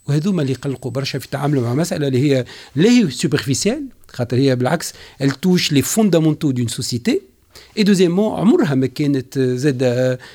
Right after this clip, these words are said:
légère d'un point de vue، euh, social du terme. Elle est très profonde et elle touche tous les droits humains.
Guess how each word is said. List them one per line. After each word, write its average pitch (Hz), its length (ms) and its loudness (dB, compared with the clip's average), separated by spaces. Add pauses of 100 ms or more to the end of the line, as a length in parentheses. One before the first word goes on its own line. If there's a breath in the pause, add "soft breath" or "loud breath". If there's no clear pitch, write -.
légère 151 580 4
d'un 139 120 0
point 143 160 -2
de 139 100 0
vue، 139 380 0
euh, 127 280 -2 (260 loud breath)
social 156 440 0
du 123 120 -4
terme. 123 280 -8 (280 soft breath)
Elle 131 100 -4
est 123 80 -2
très - 160 -2
profonde 160 520 -4 (300 soft breath)
et 139 80 -2
elle 143 100 -2
touche 160 240 -8
tous 190 100 0
les 139 100 0
droits 120 180 -2
humains. 139 440 -4